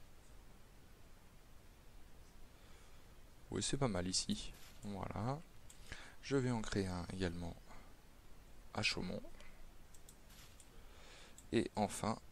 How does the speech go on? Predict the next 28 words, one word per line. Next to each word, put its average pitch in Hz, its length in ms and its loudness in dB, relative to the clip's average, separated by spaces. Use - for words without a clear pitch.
je 107 140 0
vais 101 160 0
en 95 100 -2
créer 92 280 0
un. 92 140 0
Hop, - 80 -4
je - 140 -4
vais 98 80 4
constru-, - 320 0
détruire 101 440 4
ce - 100 0
petit - 220 0
morceau 110 240 4
de 104 60 6
route 101 200 4
qui - 100 -2
traîne 92 300 4
là. 107 180 4
Et 120 120 4
je 104 80 0
vais 98 80 2
créer 92 220 -2
un 92 120 -2
quai - 180 0
ici - 280 0
à - 40 4
la 95 80 4
place. - 480 -2